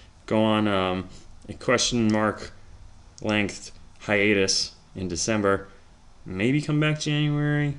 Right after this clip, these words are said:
I'm not so sure now. I gotta think about whether or not I want to, you know. But yeah, penultimate episode this is. And in honor of this penultimate episode, I wanna make it the ultimate penultimate episode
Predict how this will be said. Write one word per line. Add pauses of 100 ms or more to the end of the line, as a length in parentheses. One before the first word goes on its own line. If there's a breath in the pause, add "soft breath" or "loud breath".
(100)
I'm
not
so
sure
now.
I
gotta
think
about
whether
or
not
I
want
to, (360 soft breath)
you
know. (1700 loud breath)
But
yeah,
penultimate
episode (180)
this
is. (1200)
And (160)
in
honor
of
this
penultimate
episode,
I
wanna
make
it
the
ultimate
penultimate
episode